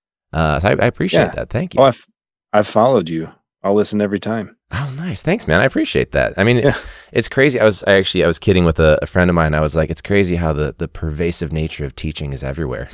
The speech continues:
Speaker 1: <laughs> Like, a fellow finalist
Speaker 2: Yeah.
Speaker 1: is also. Uh, so how many, how many years did you teach?
Speaker 2: Six years total.
Speaker 1: Okay. Uh, what grade levels were you at?
Speaker 2: Yeah.
Speaker 1: These are the standard <laughs> teaching questions.
Speaker 2: So
Speaker 1: Sorry.
Speaker 2: that's good. That's fine. I was a high school Spanish teacher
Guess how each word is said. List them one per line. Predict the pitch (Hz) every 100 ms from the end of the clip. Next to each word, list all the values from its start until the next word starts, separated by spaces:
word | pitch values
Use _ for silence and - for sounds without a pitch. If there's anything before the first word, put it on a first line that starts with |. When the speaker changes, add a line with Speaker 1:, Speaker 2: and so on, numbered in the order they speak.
| -
Speaker 1:
<laughs> | -
Like, | - - 135
a | -
fellow | - 110 160
finalist | - 92 98 76 85 -
Speaker 2:
Yeah. | 104 82 - 175 -
Speaker 1:
is | 95 87
also. | 82 82 78 71 73
Uh, | 80 76
so | - 104
how | 127
many, | 139 139 127
how | 135
many | 135
years | 123 120
did | 110 104
you |
teach? | 92 - - - _ _ _ _ _ _ _ _ _ _ _ _ _
Speaker 2:
Six | 147 139
years | 113 98 -
total. | 90 80 85 - _
Speaker 1:
Okay. | 92 92 82 - _ _ -
Uh, | 92 90
what | 98
grade | - 90
levels | 87 80 78
were |
you | 78
at? | 78
Speaker 2:
Yeah. |
Speaker 1:
These | 92 85
are |
the | 76
standard | 73 76 71 69 - - _
<laughs> | _ _ -
teaching | - - 85
questions. | 80 71 78 80
Speaker 2:
So | -
Speaker 1:
Sorry. | 73 104
Speaker 2:
that's | 110 101
good. | 107 101 78 80 - _ _ _ _ _ _
That's | 104 98
fine. | 107 98 80
I | 90
was | 104 95
a | 78
high | - 131
school | 117 95 82 -
Spanish | - - 123 107 87
teacher | - 78 71